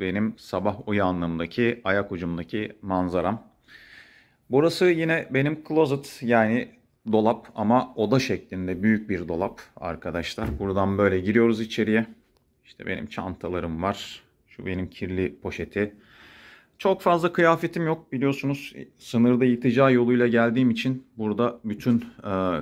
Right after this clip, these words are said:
kıyafetlerim atıldı. Hiçbir şeyim kalmadı. Her şeyi tek tek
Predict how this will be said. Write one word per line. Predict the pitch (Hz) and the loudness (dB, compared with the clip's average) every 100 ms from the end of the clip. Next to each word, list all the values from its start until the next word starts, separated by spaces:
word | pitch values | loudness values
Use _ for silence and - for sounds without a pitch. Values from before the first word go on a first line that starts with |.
| - | -4
kıyafetlerim | 117 101 98 95 - 95 101 | 0 0 0 -4 -4 -2 2
atıldı. | 107 107 95 110 | 2 0 2 0
Hiçbir | 113 - 107 - | 0 -10 -12 -10
şeyim | - 98 90 - | -6 -4 -4 -2
kalmadı. | 110 107 92 90 110 110 - - - _ - | 0 2 2 0 0 -2 -20 -20 -20 _ -2
Her | 107 | 0
şeyi | 95 - 98 | 0 -4 -8
tek | - 92 - | -6 -8 -6
tek | 107 - - | -8 -8 -20